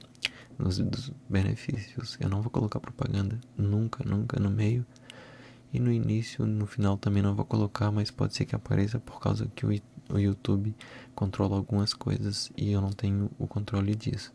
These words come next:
Mas se der pra tirar todas as propagandas, eu vou tirar. E no meio pode ter certeza que não vai ter nenhuma. E como é um vídeo mais longo, é,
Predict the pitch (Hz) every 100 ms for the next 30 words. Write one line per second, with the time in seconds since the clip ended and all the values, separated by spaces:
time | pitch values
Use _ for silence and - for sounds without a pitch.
0 | - - - - - - 95 92 - 98
1 | 95 98 95 104 98 95 - 117 123 123
2 | - - - - 107 104 104 101 104 -
3 | - - - - - - - - 101 98
4 | 95 98 107 - 101 98 - 113 113 -
5 | 101 107 110 104 101 - 107 113 104 135
6 | - - - - - - - - 107 107
7 | 104 104 104 104 104 101 101 101 110 113
8 | 117 - - - - - - - - -
9 | - - - - 110 104 101 101 104